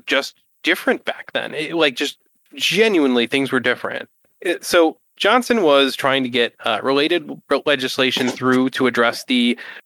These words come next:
crippling poverty in the U S, which he called the War on Poverty. Most, most of us have all heard of that. Um, now, this is all decent stuff, um, which Walter likely had a lot of influence in, but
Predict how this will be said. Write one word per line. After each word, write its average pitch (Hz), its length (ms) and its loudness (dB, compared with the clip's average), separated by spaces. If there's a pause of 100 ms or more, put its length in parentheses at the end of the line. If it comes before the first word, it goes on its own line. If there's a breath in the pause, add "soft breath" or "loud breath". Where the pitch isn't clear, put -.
(120)
crippling 160 420 2
poverty 131 720 0
in 160 100 2
the 147 80 4
U 131 180 4
S, 127 360 0 (100)
which 135 200 0
he 151 180 -2
called 120 420 2 (320)
the 127 220 0
War 113 280 2
on 117 140 0
Poverty. 120 400 -2 (260)
Most, 120 400 -6
most 147 240 0
of - 80 -2
us 120 100 0
have 117 120 -4
all 107 180 4
heard 117 200 0
of 110 160 -4
that. 101 200 -2 (680)
Um, 135 220 4
now, 135 120 4
this 196 240 0
is 214 80 -2
all 208 140 6
decent 165 360 -2
stuff, 123 360 2 (240)
um, 120 340 2
which 123 300 -2 (400 loud breath)
Walter 156 580 2
likely 131 400 0
had 123 320 0
a 135 60 2
lot 120 240 2
of 117 100 -4
influence 151 580 0
in, 226 340 2 (260)
but 165 420 4